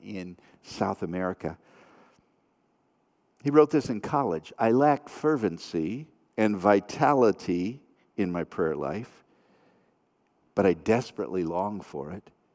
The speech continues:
Cold prayers, like cold suitors, are seldom effective in their aims." Thomas Brooks, an old Puritan, said something similar. "Cold prayers always freeze before they reach heaven."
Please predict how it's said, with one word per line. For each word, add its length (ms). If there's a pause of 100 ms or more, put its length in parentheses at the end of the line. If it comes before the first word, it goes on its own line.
(1120)
Cold 520
prayers, 800
like 360
cold 500
suitors, 960 (400)
are 100
seldom 540
effective 760 (800)
in 260
their 360 (160)
aims." 720 (2500)
Thomas 520
Brooks, 540
an 80
old 160
Puritan, 480
said 200
something 380
similar. 400
"Cold 400
prayers 380
always 360
freeze 520
before 320
they 120
reach 300
heaven." 400